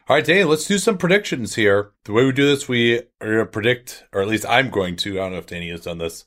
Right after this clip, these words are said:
records for every team in the league, playoff teams, champions, bottom tier of teams, all the awards. Some of them we may push it into a part two. A few awards that we made up as well.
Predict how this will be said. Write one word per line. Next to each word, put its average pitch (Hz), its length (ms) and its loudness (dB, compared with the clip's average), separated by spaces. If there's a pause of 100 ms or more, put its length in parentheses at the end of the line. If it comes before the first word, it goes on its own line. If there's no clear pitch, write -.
records 117 440 2
for 110 200 -2
every 120 220 2
team 120 200 -6
in 113 60 -6
the 107 60 -4
league, 147 400 -2 (140)
playoff 135 400 2
teams, 139 580 -6
champions, 139 800 -2 (140)
bottom 127 320 4
tier 139 320 2
of 135 80 -2
teams, 135 580 -8 (320)
all 131 160 4
the 127 140 0
awards. 139 560 2
Some 123 160 -2
of 117 100 -6
them 107 140 -8
we 104 100 -6
may 101 200 0
push 101 300 -6
it 101 220 -4
into 98 240 -8
a 92 60 -4
part 98 260 -2
two. 101 300 -8 (120)
A - 60 -12
few 135 220 2
awards 120 380 2
that 104 140 -6
we 117 200 -4
made 113 240 0
up - 320 0 (120)
as 101 200 -4
well. 139 420 2